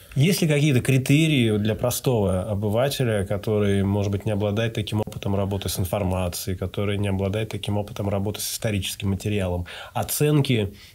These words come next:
э, того или иного, <clears throat> э, явления информационного, будь то там фильм, книга, телепередача, все что угодно, там, радиопередача.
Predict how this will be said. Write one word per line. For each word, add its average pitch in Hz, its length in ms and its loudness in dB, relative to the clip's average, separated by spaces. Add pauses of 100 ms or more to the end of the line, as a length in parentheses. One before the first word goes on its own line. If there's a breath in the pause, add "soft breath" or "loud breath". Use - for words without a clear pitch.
(140)
э, 101 960 2
того 120 420 4
или 107 200 2
иного, 107 500 2
<clears throat> - 1300 6
э, 101 440 0
явления 117 800 4
информационного, 107 1000 0
будь 101 220 -4
то 98 100 -8
там - 540 -4
фильм, 104 680 0
книга, 101 840 0
телепередача, 101 1120 -2
все - 160 -4
что - 200 -2
угодно, 92 640 -2
там, - 360 -8
радиопередача. 101 1000 -2